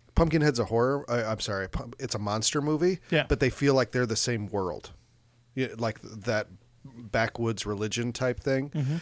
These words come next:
Speaker 1: Uh, and everybody was just throwing out, like, these hillbilly slashers, and that's not the same thing to me. A hillbilly slasher is totally different than Jugface.
Speaker 2: Yeah.
Speaker 1: This isn't gonna mean a lot to the audience, but to you, like,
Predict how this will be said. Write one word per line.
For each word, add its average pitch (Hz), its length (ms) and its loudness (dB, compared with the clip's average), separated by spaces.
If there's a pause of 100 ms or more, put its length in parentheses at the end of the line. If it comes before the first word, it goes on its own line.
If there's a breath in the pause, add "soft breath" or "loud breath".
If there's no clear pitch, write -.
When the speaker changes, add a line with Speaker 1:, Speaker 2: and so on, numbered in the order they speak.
(160 loud breath)
Speaker 1:
Uh, 107 380 0 (280 loud breath)
and 123 140 -2
everybody 160 340 0
was 151 140 0
just - 240 0
throwing 139 420 2
out, 131 240 2
like, 117 300 -2 (680 soft breath)
these 127 380 -2
hillbilly 123 520 0
slashers, 123 640 -2
and 113 100 -2
that's 151 200 0
not 147 220 0
the 143 80 -4
same 113 280 -2
thing 120 240 -2
to 104 120 -6
me. 95 120 -6
A 95 60 -6
hillbilly 151 320 2
slasher 120 540 2
is 101 120 -4
totally 113 320 0
different 107 300 -4
than 104 120 -6
Jugface. 98 600 -4 (180 loud breath)
Speaker 2:
Yeah. 151 140 2
Speaker 1:
This 135 180 2
isn't 139 200 0
gonna 131 140 2
mean 123 160 0
a 123 60 2
lot 120 180 2
to 117 80 -4
the 104 140 -4
audience, 120 440 0
but 123 160 -2
to 110 100 -6
you, 104 220 -4
like, 127 240 0